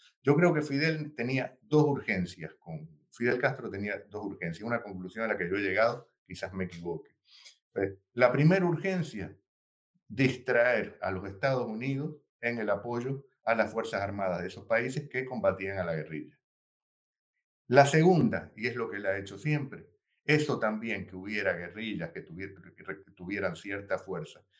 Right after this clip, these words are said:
le daba márgenes de negociación, tanto con Estados Unidos como a nivel latinoamericano. Yo esto lo, lo confirmo cuando, por ejemplo, eh,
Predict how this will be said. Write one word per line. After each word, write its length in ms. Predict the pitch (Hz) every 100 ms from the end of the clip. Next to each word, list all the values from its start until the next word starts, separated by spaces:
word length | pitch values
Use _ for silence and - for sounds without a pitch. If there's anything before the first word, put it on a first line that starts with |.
| _
le 100 | 107
daba 320 | 104 113 113 113
márgenes 560 | 120 127 139 113 95
de 80 | 92
negociación, 640 | 85 85 - - 90 73 - _ _ _ _ _ _ _ -
tanto 320 | 120 117 101
con 140 | 98
Estados 380 | 95 - 147 135
Unidos 340 | 131 143 139
como 200 | 135 98
a 20 | 92
nivel 260 | 90 98
latinoamericano. 880 | 92 87 82 78 76 76 - 65 _ _ _ _ _ _ _ -
Yo 160 | 127
esto 320 | 156 - 135
lo, 440 | 120 110 107 101 107
lo 200 | 107 104
confirmo 760 | 110 110 - 175 147 120 104
cuando, 480 | 95 92 92 92 92
por 160 | 98 92
ejemplo, 640 | 98 147 135 - 85 82 _ _ _ _ _
eh, 440 | 101 98 92 -